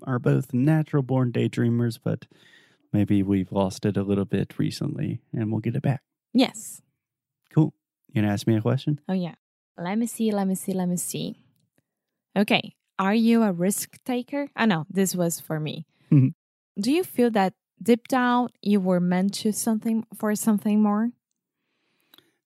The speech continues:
Speaker 1: Do I feel that deep down I was meant for something more? So do I think that there is something more to my life, perhaps a hidden purpose or meaning that I'm not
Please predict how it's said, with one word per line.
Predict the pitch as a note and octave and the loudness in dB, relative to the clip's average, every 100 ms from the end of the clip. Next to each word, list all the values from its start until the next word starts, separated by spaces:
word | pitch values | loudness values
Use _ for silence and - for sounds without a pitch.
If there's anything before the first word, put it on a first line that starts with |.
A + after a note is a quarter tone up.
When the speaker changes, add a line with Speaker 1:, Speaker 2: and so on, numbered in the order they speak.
| - | -8
Speaker 1:
Do | G#2+ | -2
I | G#2+ G2+ | -2 -2
feel | - C3+ B2+ | 2 4 4
that | B2 - - | 2 -2 -8
deep | C3+ D3+ - D#3 | -6 -6 -8 -2
down | B2+ A#2 A2+ G2+ G2+ G2+ B2 _ _ _ - | 2 4 4 2 0 -4 -8 _ _ _ -8
I | A2 | -2
was | G#2+ G#2 | -2 -2
meant | G#2 G#2 G#2 A2 - - | -2 0 0 0 -6 -8
for | A#2 | -6
something | G#2 - G2 - G2 G2 G2 | -4 -4 -4 -2 -4 -2 -4
more? | G2+ G2+ G#2 G2 A2+ _ _ _ _ _ _ _ _ _ | -2 -2 -4 -6 -10 _ _ _ _ _ _ _ _ _
So | - G2+ | -6 -2
do | G2+ | 0
I | G2 G2 | 0 -2
think | G#2+ G2 - | -2 -2 -4
that | G2+ G2 - - _ _ _ _ _ _ - | -4 -4 -8 -18 _ _ _ _ _ _ 0
there | G#2+ | 2
is | G2+ | 2
something | - G#2 G2+ G2+ G2 G#2 | 0 -4 0 0 2 2
more | A2 A#2 A#2 A#2 | 6 6 6 2
to | - A2 | 0 -2
my | G#2 | 0
life, | G2 G2+ G2+ G2+ - _ - _ | 0 0 0 -2 -6 _ -20 _
perhaps | - G#2+ G#2 G2+ - | -6 -4 -4 -6 -6
a | F#2 G2 | -6 -4
hidden | - A2 G#2 G2 | -2 -2 -2 -4
purpose | - - - A2+ G#2+ | -6 -8 -6 -6 -4
or | A2 | -6
meaning | G2+ G2+ G#2 A2 A2 G#2+ G#2 G2 | -4 -2 0 0 0 0 -2 -2
that | G2 | -4
I'm | F#2 G2 G2+ | -2 0 0
not | G2+ G2 - - | 0 -2 -6 -14